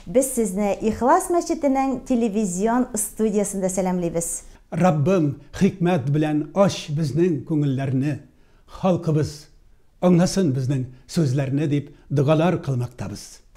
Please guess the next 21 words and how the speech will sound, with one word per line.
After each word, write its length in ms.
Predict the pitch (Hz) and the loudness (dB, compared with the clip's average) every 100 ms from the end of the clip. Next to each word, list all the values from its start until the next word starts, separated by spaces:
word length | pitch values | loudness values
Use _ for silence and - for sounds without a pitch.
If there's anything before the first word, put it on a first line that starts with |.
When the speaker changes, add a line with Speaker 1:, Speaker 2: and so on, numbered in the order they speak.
| - | -16
Speaker 1:
Хөрмәтле 680 | - 262 269 262 240 247 226 | -2 2 2 2 2 2 0
телевизор 400 | 240 220 214 190 | 0 2 0 -2
караучылар, 500 | 190 180 185 175 165 165 - - - - - - - - - - - | -4 -4 -4 -6 -6 -8 -16 -20 -20 -20 -20 -20 -20 -20 -20 -20 -10
бүгенге 480 | 202 269 294 311 320 320 | -2 0 4 4 4 2
тапшыруыбыз 880 | 277 - 220 202 202 262 370 - - - - | 0 0 0 2 4 4 2 -4 -12 -20 -12
гадәти 800 | 180 208 208 185 185 254 294 - - | -2 0 2 0 0 0 0 -2 -4
тапшыру 420 | 208 - 208 214 | -6 -4 -4 -4
түгел. 400 | 208 196 175 175 - - - - - - - - | -4 -4 -4 -4 -14 -20 -18 -20 -20 -20 -14 0
Ул 380 | 302 320 294 - | 2 2 -4 -4
безнең 460 | 196 208 262 294 285 | -2 0 0 0 -2
сөекле 600 | - 233 233 226 233 262 | -2 0 0 2 2 4
хәзрәтебез 800 | 247 226 214 214 185 269 262 - | 2 2 0 0 2 2 2 -4
Мөхәммәд 800 | 202 214 233 220 262 320 - - | -2 0 2 4 4 2 -4 -4
Галләм 560 | 190 214 214 220 262 226 | 2 2 4 4 4 4
белән 240 | 214 202 | 0 -2
әңгәмә. 460 | 190 180 175 170 170 - - - - - | -4 -4 -4 -4 -8 -12 -20 -20 -20 -2
Шушы 340 | 277 269 302 | 0 2 2
көннәрдә 600 | 285 262 226 202 240 302 294 - - | 2 4 4 4 2 2 -2 -16 -6
аңа 460 | 202 208 208 214 - 202 | -2 0 0 -2 -2 -2
җитмеш 760 | 190 220 220 196 254 262 - 190 | 0 0 -2 0 0 0 -4 -4
яшь 400 | 202 208 208 | 0 0 0